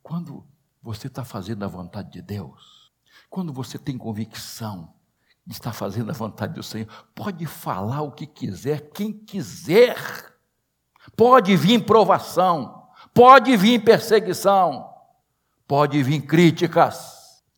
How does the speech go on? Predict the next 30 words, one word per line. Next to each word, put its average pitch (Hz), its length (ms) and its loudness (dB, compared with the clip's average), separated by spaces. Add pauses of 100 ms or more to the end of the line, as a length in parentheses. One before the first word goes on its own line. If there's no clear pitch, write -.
Estou - 320 -12
no 101 120 -12
centro - 360 -12
da 101 100 -12
vontade 90 440 -14
de 120 140 -18
Deus. - 220 -20 (320)
Estou - 240 -14
com 104 100 -16
uma 101 140 -8
consciência 101 560 -12
tranquila. - 640 -18 (280)
Irmãos, 104 440 -12
consciência 107 500 -12
tranquila 98 500 -10
é 95 40 -8
muito 98 320 -14
bom. 82 580 -18 (580)
Em 127 140 -8
paz 156 960 0
com 131 240 -10
Deus 139 580 0
é 131 60 -4
muito 123 340 -12
bom. 139 840 -2 (760)
Obedecer 185 1120 6
é 190 80 8
muito 190 360 -2
bom, 202 480 4
irmãos. 185 1000 0